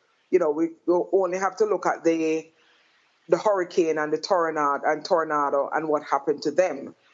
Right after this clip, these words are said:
There were also young proteges, young U S players who had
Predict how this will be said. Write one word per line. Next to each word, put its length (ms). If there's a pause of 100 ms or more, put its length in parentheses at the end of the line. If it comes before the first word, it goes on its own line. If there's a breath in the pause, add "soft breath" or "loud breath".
(140 soft breath)
There 220
were 160
also 400
young 320
proteges, 720
young 260
U 160
S 160
players 440
who 180
had 320